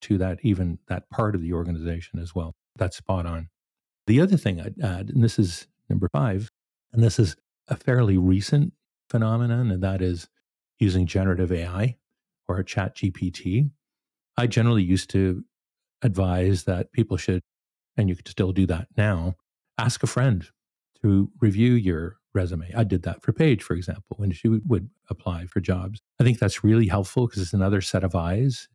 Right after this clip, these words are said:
different sort of, you're the one that's writing everything, you're immersed in it yourself. Getting another set of eyes, another set of experience looking at it is really helpful. But today, you can also use Chat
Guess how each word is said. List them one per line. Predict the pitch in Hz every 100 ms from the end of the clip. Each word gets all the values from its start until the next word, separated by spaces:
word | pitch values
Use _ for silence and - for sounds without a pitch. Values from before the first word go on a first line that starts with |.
| -
different | 107 - 98 -
sort | - 90
of, | 82
you're | 87 101 98 98
the | 92
one | 92 90 90
that's | 90 - - _
writing | 107 101 107
everything, | 98 98 98 95 98 90
you're | 90 90
immersed | 98 110 98 107
in | 95
it | -
yourself. | 90 - 92 95 - _
Getting | 104 101
another | 95 98 113 120
set | - 110
of | 107
eyes, | 104 104 107 -
another | 87 95 92 98 -
set | - -
of | 90
experience | 90 - 101 101 98 -
looking | 98 - 98
at | 107 113
it | - _ _
is | - 90
really | 92 92 90 85
helpful. | 82 - 101 - - 127 113 _ _ _ _
But | 120 120 - _ _ _
today, | - 120 190 127 92 -
you | 113
can | 104 107
also | 110 - 123
use | 98 90 87 95 - -
Chat | - 90